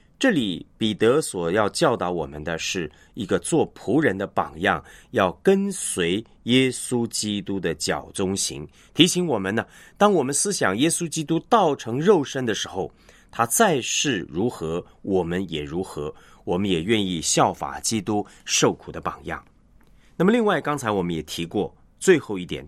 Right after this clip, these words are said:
道成肉身的意义，就是他是以大祭司的身份呢，来体恤我们的软弱，体恤我们的软弱。如果耶稣基督没有道成肉身，那么他就不能够借着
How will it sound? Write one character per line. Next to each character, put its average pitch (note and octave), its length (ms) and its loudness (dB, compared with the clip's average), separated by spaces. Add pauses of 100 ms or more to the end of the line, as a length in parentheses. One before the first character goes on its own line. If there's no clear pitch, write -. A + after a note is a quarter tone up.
道 C3+ 240 4
成 F2 300 -6
肉 C3+ 280 2
身 A2 240 -4
的 G2 80 -2
意 F2 100 -6
义， F2+ 320 -4 (320)
就 - 140 6
是 D3 160 2
他 G3 240 0
是 F#3 160 0
以 G2+ 220 -4 (140)
大 F3 360 4
祭 E3 360 0
司 C#3+ 320 0
的 G#2+ 80 -4
身 A#2 280 2
份 G#2+ 200 0
呢， C#2+ 80 -10 (320)
来 F#2+ 240 4
体 F#2+ 420 -2
恤 C#3+ 360 0 (220)
我 F2 160 -2
们 - 140 -6
的 F2+ 100 0
软 D#2+ 380 -6
弱， G#2+ 260 -2 (300)
体 G2+ 180 -2
恤 A2+ 220 -2
我 E2 100 -2
们 D2+ 140 -8
的 F2+ 60 -2
软 D#2 240 -6
弱。 F#2 200 -6 (440)
如 B3+ 160 6
果 A3 160 4
耶 G#3+ 160 0
稣 A#3+ 180 -4
基 A3 160 0
督 G#3 260 0 (120)
没 E3 240 6
有 E3 180 -2
道 B2+ 260 0
成 - 200 -8
肉 A2 180 2
身， F2+ 300 -2 (500)
那 G3 80 0
么 F3+ 80 0
他 - 180 0
就 G#3+ 140 2
不 C4+ 320 2
能 C3+ 160 0
够 C#3 160 2
借 A3+ 340 2
着 B2 200 -2